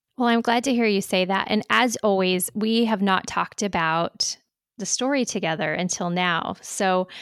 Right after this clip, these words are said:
um, yeah, I was glad to hear you say that because I was wondering, where are the elements of a thriller? Because as we've talked about domestic or psychological thrillers in the past,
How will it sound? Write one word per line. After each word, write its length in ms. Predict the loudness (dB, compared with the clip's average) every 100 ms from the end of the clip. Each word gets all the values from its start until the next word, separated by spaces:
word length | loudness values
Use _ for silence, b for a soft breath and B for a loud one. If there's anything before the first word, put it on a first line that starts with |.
| B -4
um, 280 | -2 0 -2
yeah, 180 | -2 0
I 40 | 0
was 120 | 0
glad 220 | -2 -2
to 60 | 0
hear 100 | 0
you 100 | 0
say 240 | 0 2
that 180 | 2 0
because 320 | -2 -2 -4 -6 _
I 300 | 0 4 4
was 300 | 2 2 0
wondering, 380 | 0 2 2 0
where 680 | -4 -2 2 4 4 4 0 -2
are 480 | 2 4 4 4 2 -2 -4
the 240 | 0 0 0
elements 680 | -2 2 2 2 0 -4 -10 -4
of 220 | -2 -2
a 100 | -4
thriller? 580 | -8 -4 -2 0 0 -2
Because 400 | -4 -4 -4 -4 B B B B -2
as 220 | -2 2
we've 180 | -2 0
talked 300 | -4 -2 -2
about 240 | -2 -2
domestic 640 | 0 0 0 0 0 -2 -2
or 160 | -2
psychological 720 | 0 -2 0 0 0 0 -2
thrillers 420 | -4 -2 -2 -2 -4
in 80 |
the 80 | -6
past, 500 | -4 -4 -4 -6 -10